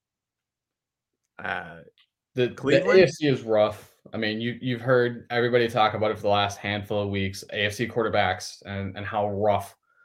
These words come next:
Speaker 2: things are. And you just go into that division, right? You've got Zach Wilson, Tua, Mac Jones. Oh, and by the way, Josh Allen, who's probably
Speaker 1: That could,
Speaker 2: top
Speaker 1: that
Speaker 2: three
Speaker 1: could be
Speaker 2: quarterback in the
Speaker 1: easy
Speaker 2: league
Speaker 1: six
Speaker 2: right now.
Speaker 1: losses.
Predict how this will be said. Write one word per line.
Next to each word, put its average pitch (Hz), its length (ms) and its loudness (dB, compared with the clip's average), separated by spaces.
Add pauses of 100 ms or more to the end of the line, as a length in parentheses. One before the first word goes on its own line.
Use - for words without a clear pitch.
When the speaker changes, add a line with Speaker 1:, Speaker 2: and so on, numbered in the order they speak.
(320)
Speaker 2:
things 104 260 -2
are. 92 440 2 (260)
And 113 280 -2
you 160 120 2
just 151 160 2
go 139 140 10
into 127 160 6
that 107 180 2
division, 98 680 -2 (140)
right? 98 400 0
You've 101 180 -10
got 110 360 2 (560)
Zach 127 160 2
Wilson, 120 400 4
Tua, 110 500 2
Mac 110 200 -2
Jones. 107 360 -4 (220)
Oh, 156 100 8
and 131 80 6
by 123 140 4
the 113 60 2
way, 107 100 2
Josh 104 260 0
Allen, 90 440 -4
who's 101 480 -6 (520)
probably 107 380 0
Speaker 1:
That 101 80 4
could, 92 160 -6 (100)
Speaker 2:
top 110 100 2
Speaker 1:
that - 60 4
Speaker 2:
three 113 40 2
Speaker 1:
could 95 100 -4
be 185 80 -4
Speaker 2:
quarterback 98 220 0
in 92 60 -2
the 95 40 -4
Speaker 1:
easy 98 80 0
Speaker 2:
league 98 80 0
Speaker 1:
six 151 260 -2
Speaker 2:
right 135 80 2
now. 139 60 6
Speaker 1:
losses. - 360 -4